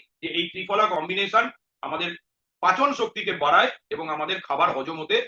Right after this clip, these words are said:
হেল্প করে। এরপর রয়েছে স্ট্রেস এর সাথে লড়াই করার জন্য, মানে আমাদের শরীরে নানা রকম স্ট্রেস হচ্ছে, বিভিন্ন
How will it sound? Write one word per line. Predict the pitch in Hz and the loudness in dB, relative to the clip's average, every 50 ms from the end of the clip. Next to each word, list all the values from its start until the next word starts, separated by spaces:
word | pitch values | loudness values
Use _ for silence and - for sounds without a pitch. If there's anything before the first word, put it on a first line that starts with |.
| - _ _ - | -6 _ _ -4
হেল্প | 156 160 156 - - | -4 -4 -4 -2 -2
করে। | 156 135 120 - _ _ _ _ _ _ _ _ _ _ - 147 | -2 -2 -2 -4 _ _ _ _ _ _ _ _ _ _ -6 -4
এরপর | 165 185 226 233 233 | -2 2 4 4 6
রয়েছে | 226 233 233 - 240 240 240 240 240 | 6 4 2 2 0 0 0 -2 -4
স্ট্রেস | - - 240 247 269 277 277 - - _ - 208 | -6 -2 2 2 2 2 0 -4 -10 _ -4 -2
এর | 220 226 - | -2 -2 -2
সাথে | 233 226 247 240 190 | -4 0 0 2 2
লড়াই | 175 180 208 233 254 - | 4 4 4 4 2 2
করার | 226 220 214 202 180 | 2 2 2 2 2
জন্য, | 202 190 185 170 165 | -2 -4 -4 -4 -2
মানে | 170 185 185 180 | -2 0 0 0
আমাদের | 202 202 220 - 196 | 0 0 -2 -2 -2
শরীরে | 190 190 214 220 220 202 | -4 -2 0 0 0 0
নানা | 196 214 226 | 0 0 0
রকম | 226 226 226 233 226 208 - | 0 -2 -2 -4 -6 -8 -10
স্ট্রেস | _ - 202 214 220 214 208 | _ -2 0 0 0 0 -4
হচ্ছে, | 196 - - 160 135 - - 175 | -8 -8 -6 -8 -8 -8 -8 -8
বিভিন্ন | 185 190 196 202 | -8 -8 -6 -4